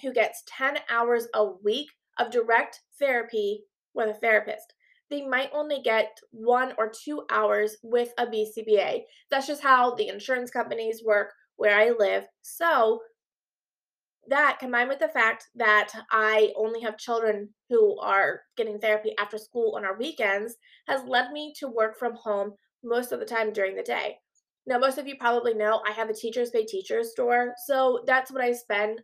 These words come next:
all of the time at home doing, and I've really had to learn how to balance my part-time job as a B C B A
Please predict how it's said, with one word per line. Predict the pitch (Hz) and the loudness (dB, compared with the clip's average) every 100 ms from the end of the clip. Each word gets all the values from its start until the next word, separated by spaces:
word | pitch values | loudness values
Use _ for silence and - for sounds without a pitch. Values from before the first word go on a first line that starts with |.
| - | 2
all | 214 208 | 4 2
of | 202 | 0
the | - | -6
time | 208 208 | -6 -4
at | 196 214 | -6 -8
home | 196 196 | -12 -10
doing, | - 196 214 254 302 _ - _ - | -8 -4 -2 -4 -10 _ -20 _ -2
and | 262 | 0
I've | 254 | 2
really | 254 285 294 | 2 2 0
had | 302 294 - | -2 -2 -4
to | 269 | -12
learn | 240 214 233 | 2 2 2
how | 233 | 0
to | 208 202 208 | -2 -2 0
balance | 220 226 196 - - - _ - | 2 4 2 0 -10 -20 _ -4
my | 226 220 214 | -2 -2 -2
part-time | 233 - 269 254 | -6 -4 -4 0
job | 214 208 - | 0 0 -2
as | 214 214 | -4 -2
a | |
B | 214 214 | 0 -2
C | 214 220 | -2 -6
B | 208 196 | -2 0
A | 190 196 | 0 -2